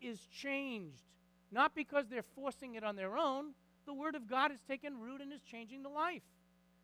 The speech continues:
That was seen in the Thessalonians. That's what we're dealing with in John chapter eight. Go back there. You see, they said they belonged to Abraham. Physically, they did, verse thirty-seven. But they were seeking to kill Jesus.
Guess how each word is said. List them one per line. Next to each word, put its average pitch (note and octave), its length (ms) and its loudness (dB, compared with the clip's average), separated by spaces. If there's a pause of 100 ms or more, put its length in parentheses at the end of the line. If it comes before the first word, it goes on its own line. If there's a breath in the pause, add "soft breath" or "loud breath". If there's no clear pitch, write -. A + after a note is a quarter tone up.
That F#3+ 160 -4
was F#3 100 -8
seen G3+ 220 -10
in F3+ 80 -10
the E3 80 -12
Thessalonians. E3 640 -10 (360 soft breath)
That's C#4 260 6
what C4+ 80 -16
we're A3+ 100 -6
dealing G#3+ 400 -6
with F3+ 200 -8 (300 soft breath)
in F#3+ 120 -10
John F#3 260 -4
chapter F3+ 420 -4
eight. F3 220 -4
Go E3 100 -8
back E3 300 4
there. C#3 220 -8 (880 soft breath)
You A3+ 100 -2
see, D4 380 -2 (200 soft breath)
they B3+ 320 8
said D4 220 -2
they C4 80 2
belonged A#3+ 320 4
to A#3 80 -6
Abraham. A3 540 2
Physically, B3+ 400 -4
they D#4 120 0
did, E4+ 300 2 (300)
verse F#3 160 -10
thirty-seven. E3+ 560 -6 (360 soft breath)
But A#3+ 120 0
they C4+ 100 6
were A#3+ 140 2
seeking D4 420 -2
to B3+ 120 -12
kill B3 440 4 (400)
Jesus. G3+ 600 -4